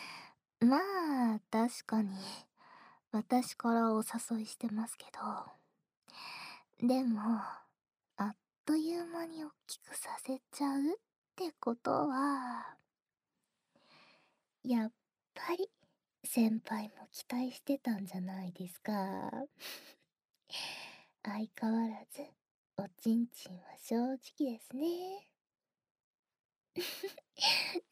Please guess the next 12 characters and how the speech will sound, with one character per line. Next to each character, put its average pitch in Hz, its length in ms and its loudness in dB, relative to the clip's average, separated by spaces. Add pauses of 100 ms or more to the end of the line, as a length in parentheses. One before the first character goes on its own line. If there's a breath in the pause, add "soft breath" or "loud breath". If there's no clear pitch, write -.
(140)
先 240 280 4 (100)
輩、 339 300 4 (560 loud breath)
ま 247 160 6
た 294 200 0
照 262 180 4
れ 359 160 4
て 370 180 6
る。 311 280 8 (640 loud breath)
か 294 100 -2
わ 254 920 6
い 285 120 6
い。 330 60 6